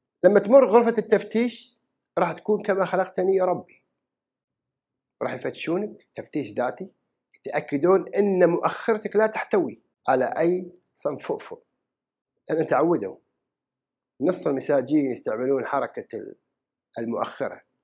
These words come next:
لأنها بالفعل أأمن مكان في سجون أمريكا. يفتشونك أنت بالسليم، الحين تسرع خطاك وتعجل الخطوات، ترجع إلى العنبر.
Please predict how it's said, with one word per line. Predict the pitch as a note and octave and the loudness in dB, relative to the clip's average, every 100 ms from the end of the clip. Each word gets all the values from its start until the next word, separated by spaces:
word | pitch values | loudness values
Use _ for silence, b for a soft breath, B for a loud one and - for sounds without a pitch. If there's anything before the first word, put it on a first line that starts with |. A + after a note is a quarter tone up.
| _ _ _ - | _ _ _ -4
لأنها | C#3+ E3 D#3 | 2 4 4
بالفعل | C#3+ C#3 G#3+ F3 E3 - _ _ _ _ _ _ _ _ G3+ | 2 0 2 2 0 -4 _ _ _ _ _ _ _ _ 0
أأمن | E3+ E3+ D#3 | 4 6 6
مكان | C#3+ D#3 A#2 - _ _ _ _ b b _ _ _ _ _ _ _ _ _ _ _ _ _ | 4 -2 -4 -8 _ _ _ _ b b _ _ _ _ _ _ _ _ _ _ _ _ _
في | - C#3 | -6 -6
سجون | C#3 B2 B2 A#2+ | -4 -4 -2 -2
أمريكا. | A2 G2+ - - _ _ _ _ _ _ _ _ _ _ _ _ _ G3+ | -4 -10 -14 -20 _ _ _ _ _ _ _ _ _ _ _ _ _ 2
يفتشونك | G#3 G3 G3 F#3+ G#3+ | 2 2 4 4 4
أنت | F#3+ F#3 | 2 -2
بالسليم، | E3+ - D3 A2+ - _ _ _ _ D3 | -2 -2 -4 -4 -10 _ _ _ _ -6
الحين | C#3+ F3 F#3+ | 0 2 2
تسرع | F3+ G#3 C3 | 0 -6 -6
خطاك | - B2 C3+ E3 G3 _ - | -6 -4 -2 -4 -6 _ -20
وتعجل | - C#3 E3+ C#3 | -2 0 0 -2
الخطوات، | A#2+ A#2+ B2+ D#3 E3 E3 | -4 -6 -4 -2 -2 -4
ترجع | D3+ C#3 | -4 -4
إلى | C3 C3 | -2 -4
العنبر. | A2+ G#2+ G2 _ | -4 -8 -12 _